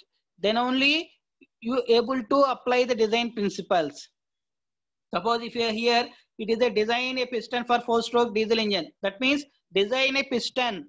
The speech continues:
design a piston. That is important term. Design a piston for four-stroke diesel engine. That means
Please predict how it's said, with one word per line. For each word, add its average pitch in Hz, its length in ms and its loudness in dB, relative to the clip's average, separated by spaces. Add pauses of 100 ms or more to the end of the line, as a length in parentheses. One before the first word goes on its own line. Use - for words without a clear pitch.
design 226 360 0
a 247 60 -2
piston. 208 380 -2
That 214 120 -2
is 247 80 -2
important 220 480 -2
term. 147 200 -2 (640)
Design 240 340 0
a 247 60 -4
piston 233 440 -2
for 240 220 2
four-stroke 226 520 0
diesel 208 260 2
engine. 175 260 0
That 202 200 -2
means 311 260 2